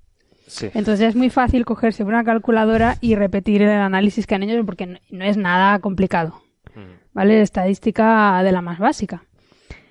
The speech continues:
Speaker 2: Eh, y no, le, no, no son capaces de reproducir el propio resultado, ¿no? Eh, bueno, yo he estado le-, he estado siguiendo las conversaciones en Twitter y,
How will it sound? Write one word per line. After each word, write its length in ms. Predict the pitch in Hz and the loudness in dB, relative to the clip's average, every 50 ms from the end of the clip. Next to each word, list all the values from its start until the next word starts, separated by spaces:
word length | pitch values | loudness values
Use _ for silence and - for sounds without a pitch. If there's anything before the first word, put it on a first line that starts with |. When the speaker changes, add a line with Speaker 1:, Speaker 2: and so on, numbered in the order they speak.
| _ _ _ _ _ _ | _ _ _ _ _ _
Speaker 2:
Eh, 840 | - 254 226 226 226 226 220 220 214 208 208 202 202 202 202 190 - | 0 2 2 4 4 4 4 4 4 4 4 2 2 2 0 -2 -2
y 120 | _ 254 226 | _ 0 0
no, 160 | 214 196 185 | 0 0 -2
le, 240 | 185 208 226 233 202 | 0 2 2 0 0
no, 560 | 175 190 185 175 180 175 175 180 165 170 190 | -4 -8 -8 -8 -8 -8 -8 -8 -10 -10 -10
no 140 | 196 202 196 | -10 -10 -8
son 140 | - 220 208 | -8 -6 -4
capaces 380 | 208 196 190 220 - 285 254 | -4 -2 -2 0 0 2 2
de 100 | 208 220 | 2 2
reproducir 540 | 208 202 190 - 208 202 196 240 240 240 - _ _ _ _ | 0 0 -2 -2 -4 -4 0 0 0 0 -2 _ _ _ _
el 140 | - 226 175 | 0 0 0
propio 280 | - 226 196 202 208 | 2 0 -2 0 -2
resultado, 560 | 202 202 196 - 214 196 175 196 175 170 170 165 | -4 -4 -2 -2 -2 0 0 0 -2 -2 -6 -8
¿no? 140 | 175 277 277 - _ _ _ _ - _ _ _ _ _ _ - _ _ _ _ _ _ _ _ _ _ _ _ _ - - - _ _ _ | -10 -14 -16 -18 _ _ _ _ -20 _ _ _ _ _ _ -20 _ _ _ _ _ _ _ _ _ _ _ _ _ -20 -20 -20 _ _ _
Eh, 1200 | - 247 240 233 226 226 220 214 214 214 214 214 214 208 208 202 202 196 196 190 196 196 214 - | 0 2 4 4 4 4 4 4 4 4 4 4 4 2 2 2 2 2 0 0 -2 -4 -6 -8
bueno, 300 | - 233 254 254 226 220 | -4 -2 -2 0 -2 -4
yo 460 | 220 226 202 233 247 262 285 302 - - - _ _ _ _ | -6 -4 -2 0 0 0 -2 -2 -6 -12 -18 _ _ _ _
he 520 | - 254 - - - - - - - - 220 | -20 -20 -20 -20 -20 -20 -20 -20 -4 -2 -2
estado 260 | 240 - 294 269 269 | 0 2 2 2 2
le-, 160 | 269 254 240 240 | 4 2 2 0
he 80 | - | -2
estado 180 | 202 - 262 240 | -2 -2 -2 0
siguiendo 340 | - 262 240 240 254 254 240 | 2 2 2 2 2 2 2
las 200 | 226 208 202 - | 2 2 0 -2
conversaciones 500 | - 220 214 202 202 202 226 226 240 233 | -4 -4 -4 -2 -2 0 0 0 0 0
en 140 | 226 220 220 | 0 0 0
Twitter 340 | 202 285 320 - 247 240 233 | 0 -2 0 2 0 2 2
y, 180 | 220 214 202 - | 2 2 0 -2